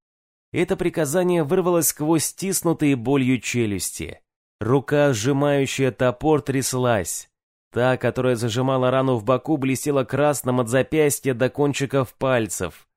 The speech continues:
Липкая кровь стекала по костяшкам и капала на землю. Застыв на месте, девушка широко раскрытыми глазами уставилась на алый цветок, расползающийся на земле под ногами у Кармайкла.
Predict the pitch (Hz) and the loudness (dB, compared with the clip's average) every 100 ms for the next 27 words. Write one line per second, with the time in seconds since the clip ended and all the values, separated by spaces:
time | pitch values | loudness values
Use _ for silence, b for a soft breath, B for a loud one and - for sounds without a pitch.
0 | _ _ _ - 101 143 - - 143 120 | _ _ _ -8 -2 0 -2 0 0 0
1 | 131 165 131 - 127 - 151 147 127 120 | 0 0 -2 -2 -6 -2 0 2 2 0
2 | 120 110 - 151 143 - 131 120 - 156 | 0 0 -2 -2 -2 0 -2 -2 -2 -4
3 | 139 - 113 101 98 95 98 95 87 92 | -4 -2 -2 0 0 0 0 -2 -2 -4
4 | 80 78 - - _ _ _ _ _ _ | -6 -8 -12 -18 _ _ _ _ _ _
5 | _ 101 107 131 - 190 156 147 180 175 | _ -4 0 0 2 2 2 2 2 2
6 | - 120 165 170 - 151 165 151 143 175 | 0 0 2 2 0 0 2 2 2 2
7 | 156 160 151 156 139 147 131 180 156 143 | 2 0 0 0 2 2 4 2 4 2
8 | - 160 151 143 - 143 - 151 151 131 | 0 0 2 2 2 -2 0 0 0 -2
9 | 123 131 175 156 143 - 131 117 151 151 | -2 -2 0 0 0 0 0 2 2 2
10 | 135 - 127 135 131 113 117 127 147 - | 0 -2 0 0 0 0 0 2 2 0
11 | 117 117 107 117 120 117 104 117 113 107 | 0 0 0 2 2 0 0 0 2 2
12 | 98 - 85 76 | 0 -2 -8 -8